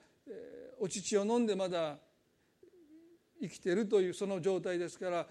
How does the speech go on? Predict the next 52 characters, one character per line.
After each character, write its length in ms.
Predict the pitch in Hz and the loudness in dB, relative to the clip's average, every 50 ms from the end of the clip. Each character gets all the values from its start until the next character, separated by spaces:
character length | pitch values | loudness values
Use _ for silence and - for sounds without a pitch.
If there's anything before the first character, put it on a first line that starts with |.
| - - - _ _ | -12 -20 -20 _ _
ま 80 | 196 196 | -4 -4
あ、 20 | |
幼 300 | 185 175 233 240 247 254 | 0 2 2 2 4 6
子 120 | 233 240 | 4 4
と 80 | - 233 | 4 4
い 40 | 220 | 0
っ 40 | 196 | 0
て 200 | - - 226 220 | 0 -2 0 2
も 360 | 247 302 294 - - - - - - _ _ - 226 220 220 240 247 247 | 4 4 4 4 2 0 -6 -16 -20 _ _ -10 -8 -6 -4 -4 -6 -6
四、 160 | - - - 208 | -6 -4 0 2
五 140 | 190 196 | 4 4
歳 320 | 175 - 196 180 175 175 175 | 2 2 0 0 0 2 4
で 80 | 202 | 4
は 100 | 233 202 | 4 4
な 140 | 175 175 160 | 4 0 -4
く 20 | 135 | -6
て、 280 | - - 208 196 185 170 | -6 -4 -4 -2 -2 -4
も 220 | 175 185 185 170 | -4 -4 -4 -4
う 60 | 160 - - _ _ _ _ _ _ _ _ _ _ _ _ _ _ _ _ _ _ _ _ _ - | -4 -6 -10 _ _ _ _ _ _ _ _ _ _ _ _ _ _ _ _ _ _ _ _ _ -4
生 60 | 240 | 2
ま 140 | 202 208 190 | 4 4 4
れ 80 | 175 | 4
た 140 | 151 185 160 | 2 0 -2
ば 120 | 147 165 165 | -2 -4 -4
か 140 | - 202 196 | -2 -2 0
り 220 | 170 147 143 - - - | 0 0 -2 -4 -8 -10
か 120 | - 226 277 | -4 0 0
ら 220 | 294 254 202 160 - - - _ | 0 0 0 -4 -6 -14 -20 _
離 140 | - 170 185 | -6 -4 -2
乳 160 | 190 190 190 | -2 -2 -2
食 260 | 165 - 185 151 170 185 | -2 -2 -4 -2 -2 -2
前 240 | 190 202 190 185 | -2 0 0 0
の 240 | 214 285 320 349 254 - | 0 -2 -2 -2 -6 -10
そ 220 | - - 214 196 | -4 -2 0 0
う 60 | 190 190 | 0 0
い 260 | 196 226 240 240 220 | 0 -2 -2 -2 -4
う 40 | 214 - - _ _ _ _ _ | -6 -10 -18 _ _ _ _ _
幼 260 | 220 190 185 180 160 | -2 0 0 0 0
児 240 | 131 117 147 123 - - - 285 | -2 -4 -10 -16 -18 -16 -12 -8
の 120 | 214 208 | -8 -6
こ 100 | 175 196 | -6 -6
と 120 | 196 - 285 | -6 -2 -2
を 60 | 240 - - | -2 -2 -2
指 120 | 170 156 | -6 -8
し 60 | - - | -8 -8
て 80 | - 139 | -10 -10
い 40 | |
ま 100 | 120 113 | -10 -10
す 200 | 107 _ _ _ | -14 _ _ _
で 60 | - 196 | -20 -20
す 60 | _ - | _ -14
ね。 80 | 247 | -14